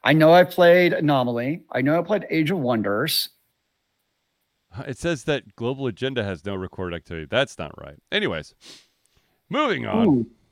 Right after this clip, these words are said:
Speaker 1: Well, I think the owner of that one is just because, like, they erased everyone's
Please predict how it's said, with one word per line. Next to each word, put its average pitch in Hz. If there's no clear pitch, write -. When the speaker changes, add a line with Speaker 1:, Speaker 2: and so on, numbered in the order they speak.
Speaker 1:
Well, 180
I 190
think 311
the -
owner 233
of 208
that 190
one 185
is 143
just 175
because, 151
like, 156
they 202
erased 143
everyone's 139